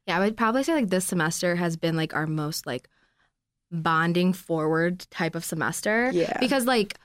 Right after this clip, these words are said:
Speaker 1: from what we've realized, like, a lot of our members do well when they can, like, connect with one another.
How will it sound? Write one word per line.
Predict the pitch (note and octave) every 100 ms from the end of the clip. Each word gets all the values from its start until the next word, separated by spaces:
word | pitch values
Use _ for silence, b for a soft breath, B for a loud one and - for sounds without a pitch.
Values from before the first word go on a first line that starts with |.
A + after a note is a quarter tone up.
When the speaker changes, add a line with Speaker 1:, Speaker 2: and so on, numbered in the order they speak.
| _
Speaker 1:
from | A#3+ A3
what | G#3
we've | C#4 D4+ F3
realized, | F3 E3+ E3+ E3 F3
like, | D#3+ - -
a | F3
lot | D#3+ D#3+ F3
of | G#3
our | G#3
members | E3 E3 F3 E3
do | D#3+ E3
well | D#3+ D#3 C#3 D3 D#3
when | E3 E3+
they | D#3+
can, | F3
like, | D#3
connect | D#3 A#2 -
with | -
one | G#3+
another. | A3 A#3 B3+ C4